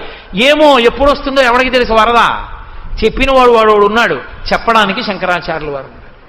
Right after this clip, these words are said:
"వస్తుంది వరద, జాగ్రత్త, తెప్ప వాడేసుకో, వాడేసుకో, తొందరగా వాడేసుకో."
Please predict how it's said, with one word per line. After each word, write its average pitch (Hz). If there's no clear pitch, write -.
"వస్తుంది 220
వరద, 190
జాగ్రత్త, 180
తెప్ప 165
వాడేసుకో, 180
వాడేసుకో, 185
తొందరగా 202
వాడేసుకో." 165